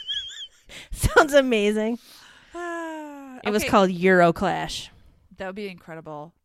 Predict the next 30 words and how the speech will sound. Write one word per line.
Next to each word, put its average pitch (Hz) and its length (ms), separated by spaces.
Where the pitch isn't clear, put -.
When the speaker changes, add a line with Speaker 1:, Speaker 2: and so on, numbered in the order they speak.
Speaker 2:
There's 254 160
two 370 220
possibilities 196 680
here. 170 180
One, 196 500
that 185 100
I'm 196 120
gonna 226 180
remember 185 440
the 170 100
name 165 300
of 170 80
what 165 180
this 156 200
is 165 240
at, - 140
like, 160 320
two 185 180
o'clock 170 360
this - 180
morning. 165 280
It 175 60
just - 120
wakes 151 300
me 165 120
up 151 120
from - 140
a 165 40
dead 156 200
sleep. 160 300